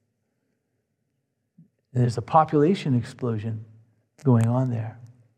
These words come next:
But currently, Christianity remains the largest of the garden plants among world religions, with many branches,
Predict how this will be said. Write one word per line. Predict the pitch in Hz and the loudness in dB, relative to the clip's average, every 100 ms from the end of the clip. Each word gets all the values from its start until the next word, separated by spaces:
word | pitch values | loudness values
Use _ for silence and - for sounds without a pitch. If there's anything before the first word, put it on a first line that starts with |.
| _ _ _ | _ _ _
But | 147 139 | -2 2
currently, | 190 202 160 135 170 - - - _ _ _ _ _ _ _ - | 4 4 4 2 0 -6 -18 -20 _ _ _ _ _ _ _ 0
Christianity | 151 143 160 190 185 135 123 | 2 4 4 6 4 2 2
remains | 123 131 143 156 139 117 117 - - - _ _ _ _ _ _ _ _ _ _ _ _ _ _ _ _ _ _ _ _ _ _ _ _ | 2 2 2 2 2 0 -2 -12 -18 -20 _ _ _ _ _ _ _ _ _ _ _ _ _ _ _ _ _ _ _ _ _ _ _ _
the | 147 | 6
largest | 139 160 185 180 165 151 143 - - - _ _ _ _ _ _ _ - | 8 8 6 4 0 -2 -2 -12 -18 -20 _ _ _ _ _ _ _ -4
of | 123 | 2
the | 131 | 2
garden | 113 151 160 156 | 4 6 6 2
plants | 147 156 143 139 143 | 0 2 2 2 2
among | 131 139 135 131 131 127 | 2 4 2 0 -2 0
world | 147 151 139 127 - - | 4 6 4 0 -8 -8
religions, | 127 135 151 151 135 123 | 0 4 4 2 0 0
with | 147 170 | 2 6
many | 208 254 | 8 8
branches, | 240 185 226 277 269 147 - - - | 4 4 4 4 2 -4 -6 -12 -20